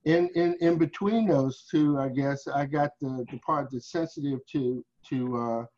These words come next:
ultraviolet. And if, if I don't put sunscreen on, it's, it's painful. And, you know, and I, I heard that too when I was growing up.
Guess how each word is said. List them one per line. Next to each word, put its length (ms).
ultraviolet. 760
And 120
if, 200
if 220
I 160
don't 360
put 200
sunscreen 800
on, 320
it's, 380
it's 220
painful. 560
And, 320
you 60
know, 160
and 280
I, 340
I 120
heard 300
that 220
too 240
when 140
I 60
was 120
growing 300
up. 80